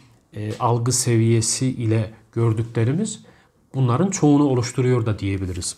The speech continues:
bu hususta. Diğer kısmını ise akıl görüyor. Yani göremediğimizde ise, göremediğimiz kısımda ise yani aletler yardımıyla gördüğümüzde yahut da aletlerle dahi şu an hala göremediğimiz kısımlardaki yeniden oluş, yeniden yaratılış,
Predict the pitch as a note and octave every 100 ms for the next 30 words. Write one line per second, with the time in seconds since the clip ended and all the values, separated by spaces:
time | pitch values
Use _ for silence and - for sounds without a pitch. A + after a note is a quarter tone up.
0 | - G2 F#2+ - _ A2 - - - G3
1 | F#3+ _ _ - - - - - A3+ G#3+
2 | - - F3 C#4+ - - C3+ F#3 E3 C3
3 | G2 F#2 F2+ B2 A#2 A#2 C3+ C#3+ C#3 C3+
4 | C#3 C3+ C3+ C#3 E3 - B2+ - E3+ F#3
5 | - - _ A2+ B2+ D3 C3+ A#2 A2+ G#2+
6 | - - _ _ - A2 B2 A#2 A2+ G#2
7 | - D3+ - - - - B2 B2 B2 -
8 | - B2+ A#2 A#2+ A#2 A#2 A#2 A2+ G#2 G#2
9 | F#2+ F#2+ F#2+ F#2+ A#2 A2 A2 - - G#2+
10 | A2 A2 B2 A#2+ G#2+ G#2+ G#2 G2+ G#2+ G2
11 | G2 G#2+ G2+ G2 G#2+ A2+ G#2+ G2 F#2+ F#2+
12 | - - A2 G#2 G#2 G#2 G#2 G#2 A#2+ A#2
13 | A2 G#2+ F#2+ - A2 A2 G#2+ G#2 G#2 G2
14 | A2+ A2+ -